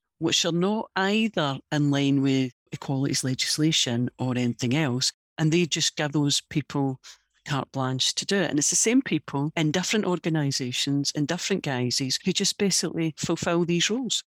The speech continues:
So we've got another bit of this thing that the government does. They just constantly using the same people. They refer to the same ideas.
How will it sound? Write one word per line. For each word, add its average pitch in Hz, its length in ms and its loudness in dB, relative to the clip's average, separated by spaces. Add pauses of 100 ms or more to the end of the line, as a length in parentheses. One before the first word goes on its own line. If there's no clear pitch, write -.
So - 140 0
we've 214 180 0
got - 160 0
another 214 360 4
bit 240 300 -2
of 196 80 -2
this 170 300 2
thing 123 340 -2
that - 160 -8
the - 80 -6
government 143 500 0
does. 131 360 0
They 220 100 2
just - 440 0 (120)
constantly 220 1000 2
using 165 460 2
the 151 80 2
same 262 400 4
people. 156 640 0
They 151 120 2
refer 151 400 2
to - 120 -2
the 147 100 -2
same 233 480 2
ideas. 147 880 2